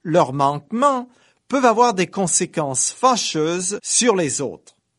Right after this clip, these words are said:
L'autre spécificité concerne la faute du souverain sacrificateur. Dans ce cas-là, une partie du sang du taureau qu'il offrait devait être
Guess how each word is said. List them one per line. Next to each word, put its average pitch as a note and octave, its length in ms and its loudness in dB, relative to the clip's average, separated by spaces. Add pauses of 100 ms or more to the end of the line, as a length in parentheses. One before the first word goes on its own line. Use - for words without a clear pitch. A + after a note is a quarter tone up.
(180)
L'autre G#3+ 720 4
spécificité B3 1160 0
concerne A3+ 520 0
la D#3 120 0
faute A#3+ 400 -2
du D3+ 120 -6
souverain G#3+ 400 0
sacrificateur. F3+ 1000 -4 (400)
Dans D#3 220 0
ce - 180 -2
cas-là, C4+ 580 2 (520)
une F#3+ 200 2
partie C4 480 0
du E3+ 100 -4
sang - 300 2
du F3+ 180 -6
taureau F3 360 0
qu'il C3+ 260 -6
offrait A#3+ 460 0
devait G3+ 380 -2
être - 320 -6